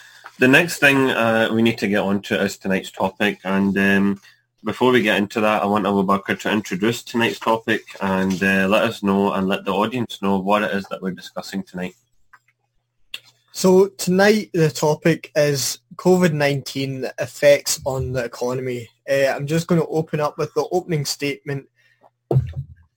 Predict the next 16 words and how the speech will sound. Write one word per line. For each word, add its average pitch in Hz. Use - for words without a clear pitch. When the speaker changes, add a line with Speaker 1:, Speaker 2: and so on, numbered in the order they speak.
Speaker 2:
The 165
coronavirus 170
outbreak, 147
which 147
was 151
first 180
detected 151
in 135
China, 139
has 143
infected 156
people 151
in 139
a 135
hundred 170
and 143